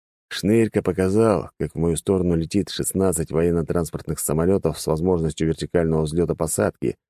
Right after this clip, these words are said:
и поворотными лопастями, которые крутятся во все стороны. Что-то типа моего черного ястреба, но на китайский манер.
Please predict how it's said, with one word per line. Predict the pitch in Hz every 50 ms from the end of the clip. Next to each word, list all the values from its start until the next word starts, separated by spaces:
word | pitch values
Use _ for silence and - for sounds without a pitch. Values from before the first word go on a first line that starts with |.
| _ _ _ _ _ -
и | - 90
поворотными | - 104 101 101 104 110 104 - 104 104 101
лопастями, | 98 101 107 104 - 92 82 - - 82 73 65 60 - _ _ _ _ _ -
которые | 85 - 85 82 78
крутятся | - 90 92 82 71 69 - 78 76
во | 78
все | 76 - 78
стороны. | 73 - - 98 90 78 62 53 50 - - _ _ _ _ _ _ _ _ _ _ -
Что-то | - - 147 151 131 131
типа | 113 - 131 - - 120
моего | 117 120 120 117 117 113
черного | 107 - 113 113 110 113 110 113
ястреба, | 120 127 139 135 110 82 - - 67 60 53 52 - - _ _ _ _ _ _ _ _ -
но | - 85 110 143
на | 151 147 127
китайский | - 139 - 127 120 - - -
манер. | 120 120 110 73 50 50 -